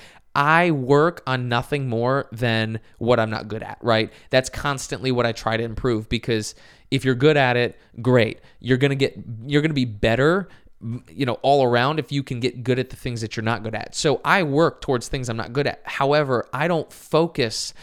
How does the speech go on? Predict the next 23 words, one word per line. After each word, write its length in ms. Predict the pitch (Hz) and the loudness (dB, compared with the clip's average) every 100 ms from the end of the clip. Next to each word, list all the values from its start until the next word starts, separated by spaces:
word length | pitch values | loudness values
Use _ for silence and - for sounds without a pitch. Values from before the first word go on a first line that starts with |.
| - - | -20 -8
on 220 | 120 127 120 | -2 -2 0
my 140 | 117 | 0
weaknesses. 600 | 127 147 147 131 127 120 - | 0 -2 -4 -4 -4 -4 -2
I 100 | 156 | -2
don't 180 | 165 | -2
make 340 | 131 139 156 - | -2 -4 -4 -2
that 260 | 123 117 | -2 -2
what 300 | 117 117 127 - | -4 -2 -2 0
I 80 | |
revolve 560 | 123 120 113 117 117 113 | -2 0 0 0 0 -2
my 140 | 107 | -6
work 320 | 107 135 165 117 | 0 2 2 -2
around. 340 | 101 - - | -6 -8 -10
So, 300 | - 151 120 | -4 0 0
for 160 | - 127 | -2 -4
example, 500 | 120 139 165 113 - - - | -2 -4 -2 -2 -4 -20 -8
I'm 320 | 127 135 101 | -6 -6 -6
really 340 | 107 110 139 147 | -2 0 2 0
good 400 | 117 107 123 - | 0 -2 -2 -2
at 320 | 107 123 - - 120 | -2 -2 -6 -18 -8
being 220 | 117 131 | -6 -4
a 40 | |
self-starter. 720 | - - 117 - 143 202 - | -4 -4 -4 -2 0 0 -2